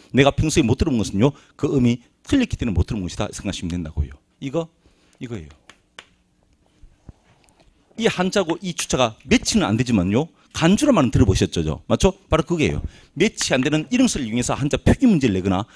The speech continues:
한자 음읽기 문제를 낸다 이 말씀이에요. 딱 간, 고 같죠? 맞죠? 틀다 이 말입니다. 아시겠습니까? 그것이 바로 표 속에 있는 그거예요.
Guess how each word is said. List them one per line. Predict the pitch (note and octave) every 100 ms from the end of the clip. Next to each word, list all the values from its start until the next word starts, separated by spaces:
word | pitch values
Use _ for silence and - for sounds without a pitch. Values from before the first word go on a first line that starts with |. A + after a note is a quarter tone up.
| _
한자 | - C#3 D3 - -
음읽기 | C#3 G#3+ -
문제를 | A#2+ F#2 F#2
낸다 | D#2+ F2 G#2
이 | G2+
말씀이에요. | D#2 - C#2+ D2+ - _ _ _ _
딱 | - - _ -
간, | C3 C#3 C#3+
고 | - -
같죠? | C#3 F#2 - C#2 - _
맞죠? | A2 - F#3 - _ -
틀다 | G#3 C3+
이 | C#2
말입니다. | D#2+ - - E2 - _ _ _ _ _ _ _ _ _ -
아시겠습니까? | - F#2+ G#2 G#2+ C#3+
그것이 | - C#3+ F#3 -
바로 | - A#2+
표 | -
속에 | F3 -
있는 | B2 D#3+
그거예요. | - F#2+ E2+ C#2